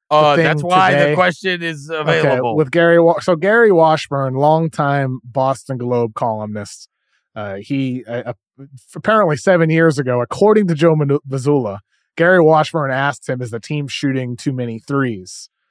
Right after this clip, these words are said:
Speaker 1: 'Cause Mazzulla likes to aim for, like, forty plus, fifty threes per game. And Gary asked that question, and Mazzulla comes out, and he goes, "Gary, I saw your article seven years ago in twenty sixteen.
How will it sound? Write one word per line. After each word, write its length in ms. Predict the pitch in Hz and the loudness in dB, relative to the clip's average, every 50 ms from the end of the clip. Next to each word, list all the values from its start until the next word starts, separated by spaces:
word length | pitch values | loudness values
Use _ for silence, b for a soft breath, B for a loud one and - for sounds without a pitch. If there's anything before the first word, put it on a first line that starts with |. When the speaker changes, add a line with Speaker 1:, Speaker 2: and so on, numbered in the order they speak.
| _ _ _ _ _ _ | _ _ _ _ _ _
Speaker 1:
'Cause 140 | _ 139 120 | _ -10 -8
Mazzulla 440 | 120 123 117 117 135 135 123 120 120 | -6 -8 -4 -4 -2 -2 -2 -2 -2
likes 200 | 120 120 117 - | -2 -4 -4 -6
to 120 | - 131 | -10 -10
aim 220 | 127 127 127 123 120 | -8 -8 -8 -8 -8
for, 140 | 117 - 117 | -8 -8 -6
like, 160 | 107 104 - | -6 -8 -10
forty 360 | - - 135 131 127 127 120 | -8 -4 -4 -2 -2 -4 -6
plus, 300 | - - 131 123 120 - | -6 -4 -6 -6 -6 -8
fifty 280 | - 135 123 - 123 110 | -10 -12 -12 -12 -16 -16
threes 340 | - - 127 120 113 104 | -12 -10 -8 -8 -10 -10
per 180 | - - 120 113 | -10 -10 -10 -8
game. 380 | 104 117 123 117 104 92 82 90 _ _ _ _ _ _ _ _ _ _ _ | -8 -10 -10 -10 -12 -14 -18 _ _ _ _ _ _ _ _ _ _ _ _
And 160 | 123 117 113 | -18 -16 -12
Gary 320 | 101 139 135 139 143 143 139 | -4 0 2 2 2 2 2
asked 220 | 135 135 127 - | 2 0 0 -2
that 160 | - 139 123 | -4 -4 -4
question, 340 | - - 139 135 - - 127 | -2 -4 -4 -4 -4 -6 -8
and 100 | 120 113 | -8 -8
Mazzulla 400 | 117 120 104 135 160 180 170 156 | -8 -6 -4 -2 0 0 0 0
comes 360 | - - 156 143 143 123 101 | -2 -4 -6 -6 -4 -4 -2
out, 340 | 143 139 135 123 113 107 - _ _ _ _ _ _ _ _ | -2 0 0 0 -2 -6 -10 _ _ _ _ _ _ _ _
and 120 | - 127 113 | -16 -14 -10
he 200 | 95 143 160 165 | -6 -4 -4 -4
goes, 680 | 143 135 135 123 117 113 110 110 107 - - - - _ _ _ _ _ _ _ _ _ _ - | -4 -4 -4 -4 -4 -4 -6 -8 -10 -12 -16 -20 -20 _ _ _ _ _ _ _ _ _ _ -2
"Gary, 320 | 175 180 190 180 147 135 | 2 2 4 4 4 2
I 120 | 139 170 | 2 0
saw 280 | 208 - - 285 233 202 | 0 2 2 4 4 4
your 240 | 190 175 160 151 147 | 4 4 4 4 4
article 540 | 160 170 180 175 160 - - 117 110 - - _ _ _ _ _ _ | 4 4 4 2 0 -4 -6 -6 -6 -8 -12 _ _ _ _ _ _
seven 560 | _ - - - - - 214 240 226 233 214 170 | _ -20 -18 -4 2 4 4 6 6 4 2 2
years 340 | 156 151 160 180 208 196 | 2 2 4 4 2 2
ago 280 | 147 156 139 135 131 127 | 0 -2 -4 -4 -4 -4
in 80 | 123 120 | -6 -6
twenty 380 | - - - 311 349 370 339 | -4 -2 0 0 2 0 0
sixteen. 720 | - - - 254 202 - - - 208 254 302 247 147 - | 0 0 0 0 0 -2 -4 -4 -2 0 0 0 -2 -4